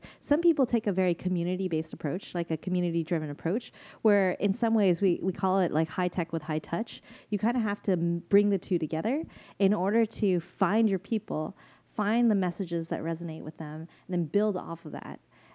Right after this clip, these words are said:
Um, at the same time, you know, you can't just, i-, you know, m-, messaging and branding can only take you so far. You have to have a product that meets that need, right? And,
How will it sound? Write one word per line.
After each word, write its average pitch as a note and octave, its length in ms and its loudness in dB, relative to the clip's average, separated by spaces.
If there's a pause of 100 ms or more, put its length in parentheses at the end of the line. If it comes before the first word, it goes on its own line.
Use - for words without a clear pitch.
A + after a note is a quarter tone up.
Um, F#3 280 0
at - 100 -4
the G#3+ 60 0
same F4 260 -2
time, F3 480 -2
you G3+ 80 -2
know, F3 60 0
you F3 100 0
can't A#3 240 -2
just, - 340 -6
i-, G3 220 0
you G3 160 -4
know, D#3 240 -6 (100)
m-, F3 140 -2 (140)
messaging F#3+ 400 -4
and D3+ 100 -8
branding F3+ 320 -2
can E3 140 -8
only E3+ 160 -4
take - 200 -8
you E3 60 -6
so D3+ 180 -10
far. E3+ 300 -4
You D#3+ 200 -2
have G3+ 260 -6
to E3+ 80 -8
have D#3+ 160 -4
a C#3 60 -4
product F3 500 -6 (340)
that E3 220 0
meets F3+ 300 0
that D3+ 180 -2
need, E3 480 0
right? C#3+ 280 -4
And, D#3+ 320 -4